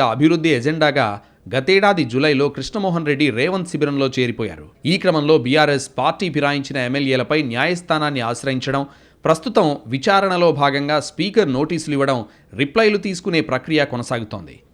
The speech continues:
అయితే ఫిరాయింపుల కేసు తెరపైకొచ్చినప్పటి నుంచి తాను బీఆర్ఎస్లోనే ఉన్నానని, ఆ పార్టీ శాసనసభ్యుల్లో ఒకరిగానే కొనసాగుతున్నా అని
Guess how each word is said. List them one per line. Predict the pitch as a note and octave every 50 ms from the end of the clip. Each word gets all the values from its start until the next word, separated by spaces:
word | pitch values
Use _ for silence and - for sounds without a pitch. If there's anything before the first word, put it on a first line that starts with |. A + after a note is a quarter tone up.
| _ - D3+
అయితే | G3+ G3+ A#3+ G3 -
ఫిరాయింపుల | C#3+ C3+ E3+ G3+ A#3 A#3+ A3+ B3 A#3 A3 A3 G#3
కేసు | G3+ G3 G3+
తెరపైకొచ్చినప్పటి | G3+ E3 D#3 D3+ E3+ F3+ F#3 E3+ E3+ D#3 D#3 E3 D#3+ D3 - D3 - D3+
నుంచి | C#3+ - D3+ B2+ G2+ E2+ - _ _ _ _ -
తాను | D3+ D#3+ D#3+ D3+ A#2+ G#2
బీఆర్ఎస్లోనే | A2+ C3 D#3 E3+ F3+ F#3 F3 F3 F#3 E3+ D#3+ D#3 D3+ C#3+
ఉన్నానని, | C#3 C#3 C#3 C3+ C3 C3+ B2+ A2+ G#2+ - _ _ _ _ _ _ - - - D3+
ఆ | E3
పార్టీ | D#3 - C#3+ D3+ F#3 - - A#3 G3+ -
శాసనసభ్యుల్లో | - C3 D3+ - - G#3 F#3+ - F3+ E3 D3+ F3+ E3+ E3 E3 C3
ఒకరిగానే | A2+ - F3+ F3+ F3 F3+ E3 D#3+ D3+
కొనసాగుతున్నా | C3+ - B2 C#3 D3+ - F3+ F3 F3 D3+ - E3 D#3 D3+ C#3+ C#3
అని | C#3 B2 G2+ F#2+